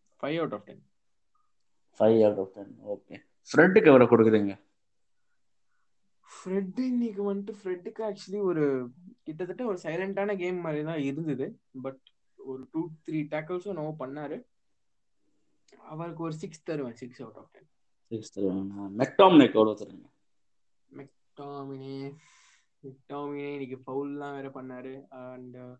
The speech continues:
Speaker 2: <laughs>
Speaker 1: uh, மெக்டாம், actually, இன்னைக்கு நம்ம ரெண்டு சென்ட்ரல் டிஃபென்சிவ் மிட்ஃபீல்டர்ஸுமே கொஞ்சம் சைலண்டா தான் கேம் போச்சு. ரொம்ப ரிமார்க்கபிளா
Speaker 2: ஆமா.
Speaker 1: ஒண்ணும் இல்ல.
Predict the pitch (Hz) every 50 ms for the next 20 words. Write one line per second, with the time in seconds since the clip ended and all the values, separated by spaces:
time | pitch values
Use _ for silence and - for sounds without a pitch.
0 | _ _ _ _ _ - - 131 123 - - 127 - _ _ _ _ _ _ _
1 | _ _ - - - _ _ _ _ _ _ - 160 160 - - - - _ _
2 | _ _ _ _ _ _ _ _ - 156 156 156 - 190 185 185 - 139 139 131
3 | - 165 190 208 202 175 151 139 131 127 127 123 127 147 156 165 160 160 160 156
4 | 170 175 190 208 214 190 185 180 180 180 175 170 175 165 160 156 156 - 175 160
5 | 151 160 156 160 170 190 208 180 160 151 135 - 131 135 147 165 165 165 156 160
6 | 160 165 160 151 143 147 151 151 143 127 127 131 - 170 180 165 - - 139 160
7 | 185 190 226 190 180 175 175 180 180 180 - 107 117 120 110 104 101 92 95 98
8 | 156 - 151 139 139